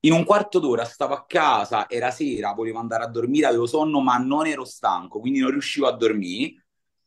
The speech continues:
Mi sono messo col foglio in mano e ho scritto sta canzone di getto, pensando a una relazione che era finita, diciamo, da due anni. Finalmente avevo trovato la mia pace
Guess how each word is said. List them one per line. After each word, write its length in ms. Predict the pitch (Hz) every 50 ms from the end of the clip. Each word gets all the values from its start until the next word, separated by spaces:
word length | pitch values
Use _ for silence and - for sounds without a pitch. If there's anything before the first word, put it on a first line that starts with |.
| _ _ -
Mi 80 | 143
sono 160 | 143 160 165
messo 300 | 180 196 185 - - 180
col 100 | 165 190
foglio 340 | 180 - 165 147 139 156 175
in 60 | 185
mano 240 | 156 127 113 104 107
e 40 | 113
ho 20 |
scritto 340 | 113 - - 123 117 - 120
sta 180 | 113 - - 127
canzone 520 | 135 147 151 139 - - 120 110 104 104
di 100 | 104 110
getto, 540 | 110 107 101 143 131 107 98 - - - 139
pensando 520 | 127 156 151 135 - 151 131 127 127 127
a 40 | 123
una 100 | 120 117
relazione 560 | 113 127 151 175 170 - - 123 123 123 120
che 60 | 110 110
era 140 | 107 107
finita, 380 | - - 110 110 110 107 113 101
diciamo, 360 | 107 104 - 135 135 139 135
da 120 | 123 110 104
due 220 | 107 120 139 131
anni. 380 | 117 95 92 95 95 95 98 104
Finalmente 460 | 117 127 143 147 143 131 120 117 117
avevo 160 | 107 110 107
trovato 280 | 107 107 107 107 104 113
la 140 | 107 107
mia 160 | 123 139 143 143
pace 640 | 135 117 120 117 110 - - 113 110 104 98 -